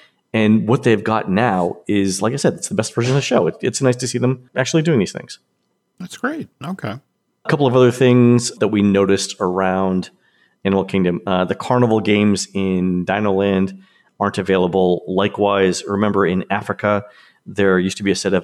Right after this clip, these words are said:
Speaker 1: outdoor drums that families could pound on around Harambe Market. Those are no longer available. That kinda makes sense.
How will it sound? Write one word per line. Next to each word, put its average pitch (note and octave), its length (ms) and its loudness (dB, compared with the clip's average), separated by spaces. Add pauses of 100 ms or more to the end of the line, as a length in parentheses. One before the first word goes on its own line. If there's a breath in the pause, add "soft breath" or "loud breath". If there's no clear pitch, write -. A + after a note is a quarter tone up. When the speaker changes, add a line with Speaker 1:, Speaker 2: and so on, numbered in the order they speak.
Speaker 1:
outdoor F#2+ 460 -4
drums F#2 680 -4 (320)
that - 160 -2
families F#2 300 0
could - 200 -6
pound F#2+ 280 -2
on G2 240 -2 (600)
around F#2 320 -2
Harambe F#2 360 -2
Market. F#2 360 -4
Those F2 360 -2
are F#2+ 40 -2
no F2 140 -2
longer E2 260 -4
available. D#2+ 560 -6
That D#2 180 -6
kinda - 200 -16
makes - 200 -10
sense. - 380 -10